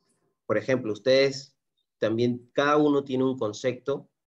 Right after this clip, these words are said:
y, y eso a nosotros nos ayuda por la variedad de público que nosotros vamos a tener como seguidores. Entonces, es más que nada por un tema de interactuar también. Ahora, para culminar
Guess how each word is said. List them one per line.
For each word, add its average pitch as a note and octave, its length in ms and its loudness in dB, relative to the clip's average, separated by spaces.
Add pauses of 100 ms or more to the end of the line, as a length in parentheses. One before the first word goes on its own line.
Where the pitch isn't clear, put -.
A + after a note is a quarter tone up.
(720)
y, G#2 600 -4
y A#2+ 280 2
eso D#3+ 420 2
a B2+ 100 -4
nosotros C3+ 600 0
nos A2+ 200 -8
ayuda B2 640 -2
por A2+ 160 -2
la A2 140 -2
variedad G#2+ 600 -4 (200)
de A#2 100 -4
público C3+ 460 -2
que A#2 100 -8
nosotros A#2+ 460 -4
vamos B2 320 0
a A2 80 -4
tener A2 340 -4
como A2+ 200 -2
seguidores. A2+ 600 -2 (1300)
Entonces, A2 640 -4 (400)
es B2 140 -2
más C3 160 -2
que C#3+ 100 0
nada C3 260 2
por B2 140 -4
un A#2+ 100 -4
tema A#2+ 220 0
de A#2 80 0
interactuar G#2 580 -6
también. - 400 -16 (720)
Ahora, B2 240 -2
para A#2 320 -6
culminar B2+ 680 2